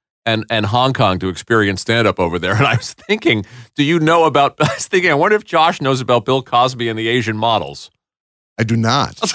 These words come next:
Speaker 3: Oh.
Speaker 2: But I want, but I
Speaker 3: Oh,
Speaker 2: want
Speaker 3: well,
Speaker 2: to.
Speaker 3: you're in luck.
Speaker 2: <laughs>
Speaker 3: These, these writers who worked with Bill Cosby told me that when he was doing one of his shows, in the schedule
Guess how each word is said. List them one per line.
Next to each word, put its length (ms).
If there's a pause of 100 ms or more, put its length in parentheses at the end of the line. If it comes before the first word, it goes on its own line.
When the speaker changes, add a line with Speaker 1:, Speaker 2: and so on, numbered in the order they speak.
Speaker 3:
Oh. 480
Speaker 2:
But 60
I 20
want, 220
but 120
I 500
Speaker 3:
Oh, 40
Speaker 2:
want 220
Speaker 3:
well, 140
Speaker 2:
to. 60 (100)
Speaker 3:
you're 200
in 120
luck. 500 (100)
Speaker 2:
<laughs> 60 (1160)
Speaker 3:
These, 400 (280)
these 340
writers 800
who 220
worked 340
with 240
Bill 240
Cosby 800 (300)
told 340
me 320 (640)
that 220
when 120
he 120
was 180
doing 400
one 160
of 140
his 160
shows, 840 (580)
in 260
the 120
schedule 960